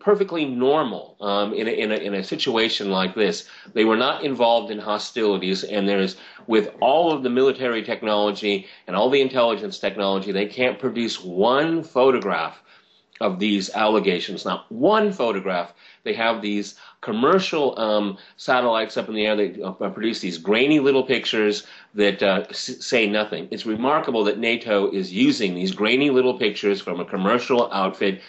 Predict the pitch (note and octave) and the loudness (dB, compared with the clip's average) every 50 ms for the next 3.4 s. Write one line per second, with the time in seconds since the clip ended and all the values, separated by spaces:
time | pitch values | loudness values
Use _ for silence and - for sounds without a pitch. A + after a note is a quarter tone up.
0 | - - - - G#2+ G2+ G2 G2 F#2+ - - - _ A2+ B2 A#2+ - A2 G2 - | -12 -6 -2 0 2 2 2 0 -2 -4 -8 -6 _ -2 -2 0 -2 -2 -2 2
1 | G2+ G#2 G2+ G2+ F#2+ F#2 F#2 F#2 - - - F#2 F#2 F2 F2+ F2 - - F2+ F2+ | 2 2 2 2 0 -2 -4 -6 -8 -6 -2 0 0 0 -2 -4 -6 -8 -8 -6
2 | E2 E2 E2+ E2+ D#2+ D#2+ - E2+ - - A2+ G2 - G#2+ A2 A#2 A2+ F#2+ F2 - | -6 -4 -4 -4 -4 -6 -8 -6 -2 -2 -2 -2 -2 0 2 2 2 2 2 -2
3 | - D2+ C2+ - - - - - | -4 -6 -6 -10 -12 -12 -16 -20